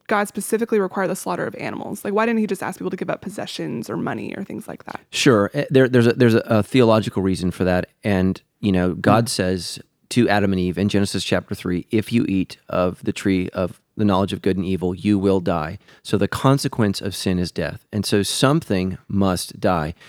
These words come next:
Speaker 2: And if you'll notice in Genesis chapter three, after God dispenses judgment on Adam, on Eve, and on the snake, what does he do? He covers them with, uh, animal skins.
Speaker 3: Mm-hmm.
Speaker 2: And so right after their sin, animals die. So it's the first record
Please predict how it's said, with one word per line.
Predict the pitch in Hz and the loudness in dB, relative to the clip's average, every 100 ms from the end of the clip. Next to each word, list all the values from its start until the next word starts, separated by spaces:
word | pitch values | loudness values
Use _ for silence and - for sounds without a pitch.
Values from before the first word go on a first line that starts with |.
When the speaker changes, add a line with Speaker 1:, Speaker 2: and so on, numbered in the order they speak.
| - - - | -20 -16 0
Speaker 2:
And | 117 | 4
if | 107 | 6
you'll | 113 | 6
notice | 113 151 139 | 6 6 4
in | 113 | 2
Genesis | 107 104 - 98 | 2 2 2 -2
chapter | - 95 - | 0 0 0
three, | 107 104 98 | 0 2 2
after | 92 107 - 127 135 - - - _ 98 | 2 0 0 -2 -2 -10 -20 -20 _ 2
God | 113 101 104 98 | 4 6 4 0
dispenses | 110 98 - 104 120 | -2 0 2 2 0
judgment | 104 104 98 104 101 _ - | 2 4 4 2 0 _ -2
on | 101 101 | 0 0
Adam, | 104 101 104 107 - | 2 2 2 0 -2
on | 98 104 | 0 2
Eve, | 113 104 98 - | 2 2 0 -2
and | 98 | 0
on | 90 | 2
the | 95 | 0
snake, | - 107 90 - | 0 0 0 0
what | 98 | 0
does | 95 | 0
he | 98 | -2
do? | 90 98 82 - _ | 2 2 0 -8 _
He | - 110 | -4 -4
covers | - - 143 151 123 92 | -2 0 2 2 0 0
them | 87 80 87 110 _ _ _ - | -2 -2 -2 -6 _ _ _ 0
with, | 104 98 - - _ _ _ - | 4 4 0 -10 _ _ _ -6
uh, | 92 - | -4 0
animal | 107 110 92 | 2 2 0
skins. | - 80 73 - | -4 -6 -6 -4
Speaker 3:
Mm-hmm. | 110 107 113 _ _ _ - | -2 -2 -4 _ _ _ -2
Speaker 2:
And | 107 | 0
so | - 113 | 4 4
right | 101 110 139 | 6 4 2
after | 131 131 139 110 95 | 0 -2 -2 -4 -2
their | 101 107 | 2 2
sin, | 107 - 117 95 76 | 2 0 0 0 -2
animals | 87 98 90 85 | 0 0 0 -2
die. | 98 87 85 | 0 0 0
So | 107 | -2
it's | 95 | -2
the | - 95 | -2 -2
first | - 120 - | 2 2 2
record | 107 101 101 | 0 0 -2